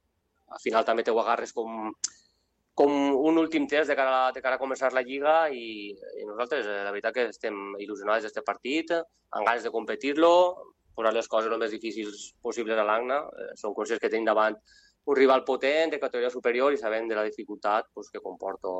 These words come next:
això a aquestes altures. Però, bueno, ja el dic, eh, l'afrontem amb ganes, amb il·lusió i, i, com dic, amb ganes de competir i donar una bona imatge davant la nostra afició.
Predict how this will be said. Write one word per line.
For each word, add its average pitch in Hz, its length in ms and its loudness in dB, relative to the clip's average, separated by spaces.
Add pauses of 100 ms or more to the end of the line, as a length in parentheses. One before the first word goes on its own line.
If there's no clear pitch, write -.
(240)
això 98 140 -10
a 98 40 -2
aquestes 95 200 -6
altures. 110 340 -2
Però, 123 140 0
bueno, 123 180 4
ja 117 100 -2
el 120 60 -4
dic, 120 220 -4 (580)
eh, - 80 -4
l'afrontem 135 400 2
amb 143 100 4
ganes, 147 240 0
amb 139 140 -4
il·lusió 135 560 0
i, 117 460 -4 (180)
i, - 80 -18
com 113 160 -2
dic, 131 160 0
amb 120 140 2
ganes 120 180 2
de 131 80 -2
competir 131 380 -2
i 143 80 0
donar 120 180 2
una 110 160 -2
bona 101 160 -6
imatge 101 240 -4
davant 92 240 -6
la 92 60 -10
nostra - 160 -14
afició. 123 320 -4